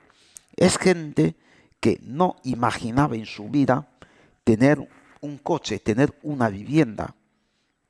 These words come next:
moderna, de esas buenas. Muchos de ellos han salido de cero, sin estudios,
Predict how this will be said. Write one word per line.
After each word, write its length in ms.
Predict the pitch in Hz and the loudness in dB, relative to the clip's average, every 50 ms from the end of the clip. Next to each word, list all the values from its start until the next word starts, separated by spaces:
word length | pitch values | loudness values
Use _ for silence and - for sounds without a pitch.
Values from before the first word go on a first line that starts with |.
| _ _ | _ _
moderna, 580 | - 104 107 107 147 147 139 117 104 90 - - - _ _ _ _ _ _ _ _ | -10 -8 -8 -2 -2 -2 -2 -2 -6 -10 -12 -12 -16 _ _ _ _ _ _ _ _
de 120 | _ - 117 | _ -2 -2
esas 280 | 131 - - 113 104 | 0 2 0 0 -2
buenas. 560 | 110 135 143 127 92 92 85 - - - - - _ _ _ _ _ _ _ _ _ - _ _ _ _ _ _ | -2 -2 -2 -2 -2 -4 -10 -12 -12 -14 -16 -20 _ _ _ _ _ _ _ _ _ -20 _ _ _ _ _ _
Muchos 400 | - 143 170 - - 190 175 156 | -8 -6 -6 -4 -6 -6 -4 2
de 100 | 151 170 | 4 4
ellos 440 | 170 160 127 123 135 156 165 - - | 4 4 4 2 0 -2 -2 -4 -2
han 160 | - 135 147 | -2 -2 -2
salido 440 | 147 - 135 107 127 143 143 127 131 | 0 0 2 2 2 2 0 -2 -4
de 120 | 123 117 113 | -4 -4 -4
cero, 440 | - - - 165 170 170 180 190 - _ _ _ _ _ _ _ _ _ _ _ - - _ | -4 0 2 2 2 2 0 -4 -6 _ _ _ _ _ _ _ _ _ _ _ -20 -20 _
sin 240 | - - - 117 113 | -6 -4 -2 -2 -2
estudios, 760 | 113 - - - 160 165 165 175 175 175 175 175 - - | -4 -6 -6 -6 -6 -4 -2 0 0 0 0 -4 -8 -14